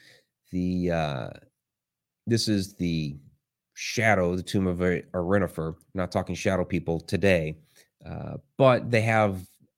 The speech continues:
uh, in this depiction, they have the Ba birds, which are, uh,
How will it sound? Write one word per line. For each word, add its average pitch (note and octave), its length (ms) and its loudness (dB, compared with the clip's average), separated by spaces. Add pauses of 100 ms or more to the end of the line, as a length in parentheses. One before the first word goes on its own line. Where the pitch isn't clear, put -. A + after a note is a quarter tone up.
(160)
uh, F2+ 100 -8
in C#3 160 6
this B2+ 140 2
depiction, G2 360 -2
they F#2 80 -2
have F2+ 140 -4
the E2+ 60 -4
Ba E2+ 280 0
birds, D#2 400 -8 (280)
which F#2 360 0
are, E2+ 380 -2 (640)
uh, - 260 -16